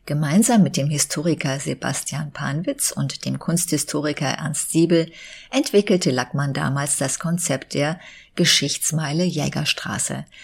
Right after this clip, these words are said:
in deren Rahmen auch eine erste Ausstellung in dem bald Mendelssohn-Remise getauften Saal stattfand.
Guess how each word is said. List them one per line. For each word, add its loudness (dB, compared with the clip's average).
in 10
deren 8
Rahmen 2
auch 0
eine -2
erste -2
Ausstellung 2
in 0
dem -4
bald 0
Mendelssohn-Remise 0
getauften -2
Saal 0
stattfand. -8